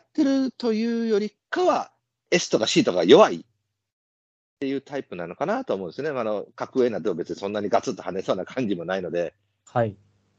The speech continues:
Speaker 1: 結局、走れない馬が来た時に走りましょう。影に隠れた時に走りましょうっていう感じの馬やと思うので。
Speaker 2: はい。
Speaker 1: で、今回、前回一番人気、やや、えーと、重馬場からの両馬場代わりの内枠で、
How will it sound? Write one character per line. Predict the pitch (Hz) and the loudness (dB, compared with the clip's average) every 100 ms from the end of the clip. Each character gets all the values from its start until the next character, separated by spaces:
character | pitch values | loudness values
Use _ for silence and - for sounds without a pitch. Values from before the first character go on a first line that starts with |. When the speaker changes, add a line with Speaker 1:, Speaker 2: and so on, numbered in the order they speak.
| _ _ _ _ _ | _ _ _ _ _
Speaker 1:
結 | - 196 | -4 2
局、 | 220 208 | 2 0
走 | 294 - 370 | -4 6 6
れ | 359 | 6
な | 269 | 0
い | |
馬 | 139 143 | -2 -2
が | 107 | -2
来 | |
た | - | -4
時 | 135 123 117 | -4 -4 -6
に | |
走 | 120 120 - | -8 -8 -6
り | 131 | -6
ま | 131 | -4
し | - | 2
ょ | 123 | 2
う。 | |
影 | - 139 208 | 2 0 0
に | 196 | 0
隠 | 156 | -2
れ | 180 | -2
た | 143 | -2
時 | 135 123 | -4 -6
に | 107 | -6
走 | 107 135 | -6 -8
り | 131 | -8
ま | 143 | -4
し | |
ょ | 190 | -4
う | 165 | -2
っ | |
て | 104 | -4
い | |
う | |
感 | 101 113 139 | -6 -8 -6
じ | |
の | 143 | -2
馬 | 151 | -2
や | 127 | 0
と | - | -2
思 | 104 | -2
う | 113 | -2
の | 90 | 0
で。 | 98 92 78 - _ _ - | 2 4 2 -6 _ _ -4
Speaker 2:
は | 120 | 0
い。 | |
Speaker 1:
で、 | 113 | 0
今 | 123 - 294 | -2 -4 0
回、 | 302 101 95 - - | 2 2 -2 -8 -8
前 | 113 160 | -4 -4
回 | 165 156 160 | 2 4 4
一 | 147 | 0
番 | 170 170 | -4 -4
人 | 151 151 | -6 -10
気、 | - 95 | -8 -2
や | 98 | 2
や、 | 120 123 120 - | 4 4 2 -2
え | 117 | -4
ー | 107 | -2
と、 | 113 | -2
重 | 117 | 0
馬 | 117 | 0
場 | 123 131 | 0 -2
か | - | -2
ら | 139 | -4
の | 139 151 143 | -2 -4 -6
両 | 107 113 117 | -4 -2 -2
馬 | 123 | -2
場 | 120 123 | -2 -2
代 | 143 | -2
わ | 139 | -2
り | 131 | -4
の | 165 | -6
内 | 123 - 123 | -6 -4 -4
枠 | 117 123 | -4 -2
で、 | 123 127 | -2 -2